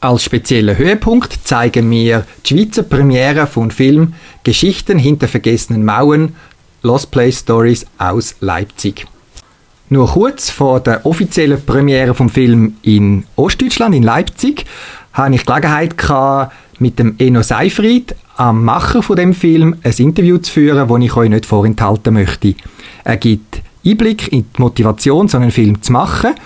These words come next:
und ihr findet auch heraus, ob der Enno auch Geocacher ist. In dem Sinn, viel Spass beim Zuhören und Platz hat's beim Geocaching-Event, solange es eben noch hat.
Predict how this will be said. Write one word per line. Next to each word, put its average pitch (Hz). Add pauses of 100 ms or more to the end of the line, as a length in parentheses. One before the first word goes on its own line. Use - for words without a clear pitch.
(260)
und 139
ihr 117
findet 117
auch 104
heraus, 160 (440)
ob 117
der -
Enno 123
auch 87
Geocacher 117
ist. - (600)
In 110
dem 180
Sinn, 208 (120)
viel 123
Spass 127
beim 107
Zuhören 226 (460)
und 120 (120)
Platz -
hat's 180
beim 170
Geocaching-Event, 127
solange 104
es 107
eben 117
noch 117
hat. 82